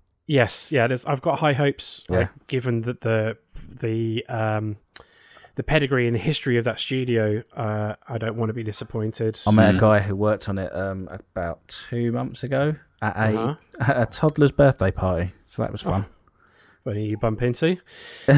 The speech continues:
Speaker 1: Um, but yeah, I'm looking forward to playing that. Monster Hunter World deserves to be in your top ten and not on your honourable mention, on your honourable mentions list, Adam, so I'm disappointed there.
Speaker 2: Sort it out.
Speaker 1: And Below,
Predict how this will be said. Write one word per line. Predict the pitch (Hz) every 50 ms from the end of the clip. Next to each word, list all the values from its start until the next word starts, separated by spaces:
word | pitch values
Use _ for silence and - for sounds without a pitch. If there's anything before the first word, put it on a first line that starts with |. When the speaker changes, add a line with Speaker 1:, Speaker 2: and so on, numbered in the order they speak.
| 127 - -
Speaker 1:
Um, | 139 139 135 135 139 135 135
but | 139 - - -
yeah, | 151 151 139
I'm | 135 147
looking | 151 147 -
forward | - 147 127 -
to | -
playing | 147 135 131 131
that. | 139 135 139 -
Monster | 180 196 202 - - 175
Hunter | 180 202 180 175
World | 165 165 160 156 160 160 143 -
deserves | - 143 147 156 151 143 -
to | - 135
be | 143 143 143 139
in | 135
your | 139 139
top | - - 160 - -
ten | - 165 165 160 156 151
and | 139 139
not | 143 143 113
on | 127 139
your | 139 139
honourable | 139 139 131 131 131
mention, | 143 156 165 170 - - 170 165 170 -
on | 156 151 151
your | 151 151 156 -
honourable | 151 151 151 151 156
mentions | 160 165 156 - - 147 147
list, | 156 156 143 -
Adam, | 147 151 156 160 147
so | - 127 117
I'm | - -
disappointed | 131 - - 127 - - 127 120 - - 123 123
there. | 139 143 156 160
Speaker 2:
Sort | 110 107 - - 107
it | 92
out. | 92 107 113 110 110 110 - -
Speaker 1:
And | 151 147 143 131
Below, | - 131 127 139 165 180 190 190 190 190 202 208 185